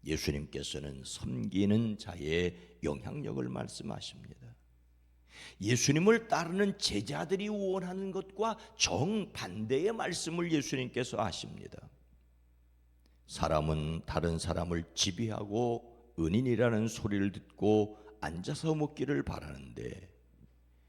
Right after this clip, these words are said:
예수님의 제자는 그 정반대라고 말씀하십니다.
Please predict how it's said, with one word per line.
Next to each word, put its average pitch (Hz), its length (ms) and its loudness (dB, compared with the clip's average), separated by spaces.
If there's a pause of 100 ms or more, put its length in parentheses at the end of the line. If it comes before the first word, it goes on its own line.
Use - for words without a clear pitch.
(320)
예수님의 71 640 -2
제자는 110 720 -2 (220)
그 - 560 -4
정반대라고 113 1300 -4
말씀하십니다. - 1000 -8